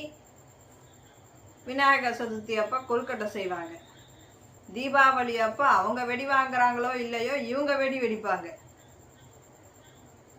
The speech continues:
ஆ? அந்த இது,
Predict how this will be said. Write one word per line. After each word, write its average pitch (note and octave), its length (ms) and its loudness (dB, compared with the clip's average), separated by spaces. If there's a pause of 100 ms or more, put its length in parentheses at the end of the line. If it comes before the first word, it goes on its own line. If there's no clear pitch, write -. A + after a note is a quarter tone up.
(120)
ஆ? - 80 -2 (1700)
அந்த D4+ 160 4 (320)
இது, D#4 160 2